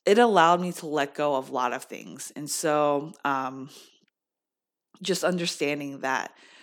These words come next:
because once you are able to remove the thought from how you feel about yourself and really connected to just that your body is responding to something that you've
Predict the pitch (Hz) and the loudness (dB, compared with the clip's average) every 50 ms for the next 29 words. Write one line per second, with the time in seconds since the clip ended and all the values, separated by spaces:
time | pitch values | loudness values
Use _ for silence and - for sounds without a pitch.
0 | - - _ _ - 160 156 - 170 147 143 147 143 139 139 - - - - _ | -20 -20 _ _ -12 -12 -6 -2 0 0 0 0 -2 -6 -8 -8 -10 -12 -14 _
1 | - - - _ _ _ _ _ _ _ _ - 175 175 190 190 214 220 - - | -20 -20 -20 _ _ _ _ _ _ _ _ -14 -4 0 0 2 2 0 -2 -4
2 | - 233 233 208 202 - - 156 160 160 165 165 170 175 175 175 175 - - - | -2 0 2 2 2 2 2 0 0 0 0 0 2 2 0 -2 -4 -8 -8 -6
3 | 170 156 151 156 151 156 156 156 156 156 160 160 160 165 156 143 - - - 151 | -8 -6 -6 -6 -4 -2 -2 0 0 0 0 -2 -2 -6 -8 -8 -8 -6 -2 0
4 | 147 160 180 - - - - - - - _ _ _ - - - 156 147 147 143 | 2 2 0 0 -4 -16 -20 -20 -20 -20 _ _ _ -10 -2 0 2 2 2 0
5 | 143 143 143 139 - - _ - - - - - _ - - - 185 175 180 185 | -2 -4 -8 -10 -14 -16 _ -20 -20 -20 -20 -20 _ -8 -4 0 2 4 4 2
6 | 190 180 180 165 151 143 - - - - - - 214 226 233 226 180 160 147 147 | 2 0 -4 -6 -6 -8 -8 -10 -10 -10 -10 -8 -8 -6 -2 0 0 0 2 2
7 | 151 185 220 226 - - _ _ _ _ _ _ - _ - _ _ _ _ _ | 0 0 0 -4 -8 -16 _ _ _ _ _ _ -20 _ -20 _ _ _ _ _
8 | _ _ _ _ _ 156 156 151 160 160 156 - - 147 151 147 - - 196 190 | _ _ _ _ _ -4 -2 2 2 2 4 2 0 -2 -6 -6 -4 0 2 2
9 | 175 156 151 151 - 131 147 151 151 151 165 170 165 160 160 - - 165 156 147 | 2 2 0 -2 -6 -10 -8 -8 -8 -4 -2 -2 -2 -2 -4 -8 -8 -8 -8 -8
10 | - - 156 - - 143 143 143 139 143 - _ _ - 147 131 - 151 147 156 | -8 -12 -14 -12 -12 -10 -6 -6 -6 -6 -8 _ _ -2 -2 0 0 -2 0 0
11 | 156 151 156 - 139 143 147 147 147 - - 143 - 143 131 - - - 156 151 | 0 0 2 2 4 4 4 2 2 -2 -4 -4 -4 -6 -6 -8 -8 -4 -2 -2
12 | 151 151 156 156 143 - 147 139 - - - 165 165 175 175 - 175 160 147 139 | -2 -2 -2 -4 -8 -8 -8 -8 -8 -4 -2 -2 -2 -2 -4 -8 -10 -6 -6 -6
13 | 131 98 147 143 139 | -6 -6 -8 -10 -14